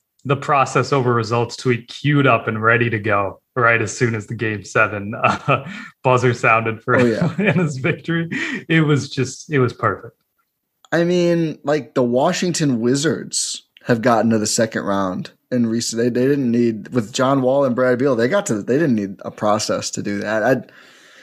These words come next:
Speaker 2: it's not, not great, not great if you give up multiple years of your franchise's relevance to the extent where the N B A has to get involved, too weak-willed to tell them no, and you fire your general manager, and then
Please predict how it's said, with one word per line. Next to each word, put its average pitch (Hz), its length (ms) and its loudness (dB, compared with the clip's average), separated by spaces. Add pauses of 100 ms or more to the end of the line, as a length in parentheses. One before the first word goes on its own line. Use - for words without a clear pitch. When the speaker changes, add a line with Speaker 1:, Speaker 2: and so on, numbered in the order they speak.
(280)
Speaker 2:
it's - 160 -4
not, 139 220 2
not 143 300 2
great, 151 420 0
not 127 260 2
great 143 240 2
if 117 160 -2
you 120 280 2 (440)
give 131 200 0
up 131 220 2
multiple 131 440 0
years 131 340 2
of 127 60 2
your 120 100 2
franchise's 131 680 0
relevance 123 500 0
to - 80 -6
the 117 100 2
extent 131 340 -2
where 120 100 -2
the 117 140 2
N 131 100 2
B 127 160 2
A 123 140 2
has 131 200 0
to 123 80 -2
get 131 140 0
involved, 131 600 0 (440)
too 147 260 0
weak-willed 143 680 0
to 127 100 -2
tell 131 240 0
them 131 220 0
no, 127 320 2
and 120 100 0
you 110 80 -2
fire 123 380 0
your 123 120 2
general 123 340 0
manager, 131 580 2
and 113 160 2
then 110 360 0